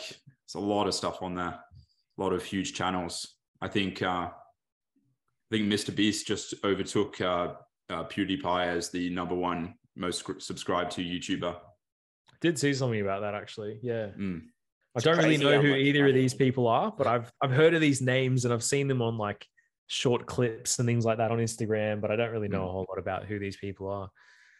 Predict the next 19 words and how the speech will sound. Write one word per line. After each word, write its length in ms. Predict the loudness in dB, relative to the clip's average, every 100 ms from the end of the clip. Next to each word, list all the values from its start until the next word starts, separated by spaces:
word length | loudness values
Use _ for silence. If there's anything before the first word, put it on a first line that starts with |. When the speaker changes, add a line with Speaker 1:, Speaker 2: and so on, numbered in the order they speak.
| _ _ _ _ -8
Speaker 3:
I 80 |
don't 100 | -6
think 140 | -2 -2
I've 120 | -2
watched 320 | 0 -2 -2
a 60 | -10
single 360 | -8 -6 -6
Mister 360 | -8 -12 -6 -6
Beast 400 | -6 -10 -12 -14
video, 340 | -12 -8 -8
but 300 | -6 -4 -6 -6
I 120 | -8
just 180 | -8 -4
know 180 | -2 0
how 180 | -2
popular 560 | -4 -6 -6 -6 -4 -4
he 320 | -6 -8 -8
is 180 | -8 -12
and 140 | -16